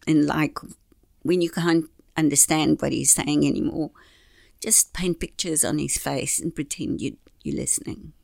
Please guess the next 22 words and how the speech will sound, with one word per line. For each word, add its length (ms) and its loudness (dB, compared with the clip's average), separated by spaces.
You 100 -10
know, 100 -4
make 260 -4
him 220 -2
Mickey 240 -6
Mouse, 880 -4
give 120 -10
him 200 -6
a 140 -8
pilot's 500 0
moustache, 1120 0
you 100 -2
know, 140 0
like 260 -4
in 80 -2
the 140 0
old 240 0
days. 480 -2
Don't 280 4
laugh 540 -4
and 120 4
don't 240 2